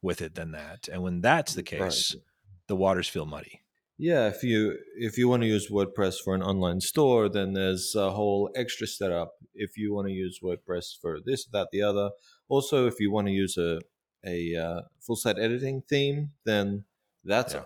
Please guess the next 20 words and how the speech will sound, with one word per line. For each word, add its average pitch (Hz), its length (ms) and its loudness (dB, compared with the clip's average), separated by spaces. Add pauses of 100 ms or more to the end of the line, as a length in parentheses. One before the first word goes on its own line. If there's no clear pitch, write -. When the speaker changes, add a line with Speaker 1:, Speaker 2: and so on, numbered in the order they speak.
Speaker 2:
a 92 80 -4
whole 113 460 2
rigmarole 98 680 2
in 95 100 0
and 92 120 -2
of 87 140 -4
itself 139 540 0
to 113 80 -4
get 101 180 2
it 92 180 -4
set 110 220 -2
up 107 200 2
the 104 80 -4
way 104 140 0
that 101 140 -2
you 98 120 -4
want 131 260 0
it 123 260 0
with - 180 -6
your - 140 -16